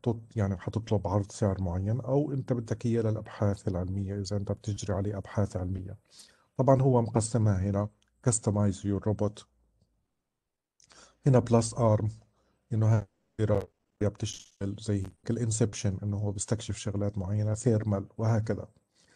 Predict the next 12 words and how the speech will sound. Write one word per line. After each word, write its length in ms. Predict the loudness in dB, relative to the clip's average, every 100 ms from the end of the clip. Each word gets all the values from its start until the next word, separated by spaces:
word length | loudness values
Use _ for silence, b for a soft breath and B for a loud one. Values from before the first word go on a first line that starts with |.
| b b _
تمام؟ 380 | 2 4 2 -2 -12 b b _
آه، 840 | 2 4 4 2 0 0 2 2 0 -2
الفيديوز 880 | -2 2 2 4 4 4 2 -2 -2
اللي 280 | -2 0 0
موجودة، 720 | 0 0 -2 -2 -2 0 2
آه، 800 | 2 2 -2 -8 -10 -6 -4 -4
أعتقد 440 | -6 -8 -6 -6 -4
إنه 220 | -4 -4
أنت 380 | -6 -4 -4 -6 -8
ممكن 460 | -6 -4 -4 -4 -4
إنه 260 | -4 -4 -4
أنت 340 | -4 -2